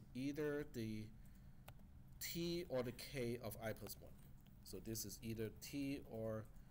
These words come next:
K of I plus one. There we go. I cannot really do subscript here, that's why it looks kinda ugly. All right, so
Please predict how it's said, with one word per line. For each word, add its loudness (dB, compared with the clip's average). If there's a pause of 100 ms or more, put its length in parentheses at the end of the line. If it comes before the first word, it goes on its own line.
(220)
K 0 (200)
of -2 (220)
I -2 (140)
plus -8
one. -8 (2000)
There -8 (100)
we 4
go. 6
I 2
cannot 4
really 6
do 2
subscript 0
here, -4
that's -4
why -4
it -10
looks -6
kinda -8
ugly. -10 (2250)
All 2
right, 4 (360)
so -2